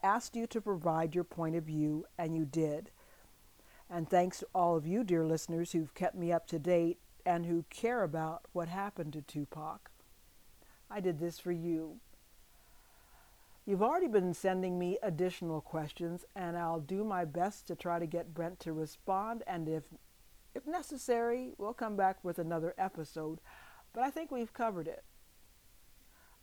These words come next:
I have provided a lot of links via Tupac Murder Podcast dot com. If there's more information you'd like me to add, holler.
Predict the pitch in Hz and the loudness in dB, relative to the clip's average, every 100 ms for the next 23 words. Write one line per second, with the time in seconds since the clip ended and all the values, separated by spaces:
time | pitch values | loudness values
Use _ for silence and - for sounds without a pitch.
0 | - - - - - 170 175 151 175 208 | -20 -20 -20 -20 -8 -4 -2 2 2 2
1 | 247 214 180 170 175 170 156 165 190 180 | 0 0 2 2 0 0 0 0 -2 -2
2 | 165 170 - 151 170 160 165 165 170 - | -2 -2 -8 0 2 4 2 0 -4 -10
3 | - - 196 196 - 185 196 - - 170 | -20 -6 -2 -2 0 0 0 -10 -8 0
4 | 170 165 160 160 160 156 - 156 151 - | 0 0 -4 -4 -4 -4 -6 -6 -6 -6
5 | 170 156 - 165 160 156 180 233 - - | -4 -4 -8 -10 -8 -8 -10 -16 -20 -20
6 | - - - - - 185 175 151 165 190 | -20 -20 -20 -18 -8 0 0 2 0 0
7 | 262 262 226 175 175 180 175 160 160 165 | -2 -2 0 0 0 -2 -2 0 -2 -2
8 | 185 185 196 175 160 156 180 - - - | -4 -2 -2 -2 -2 -4 -6 -14 -14 -4
9 | 190 170 78 | -2 -2 -6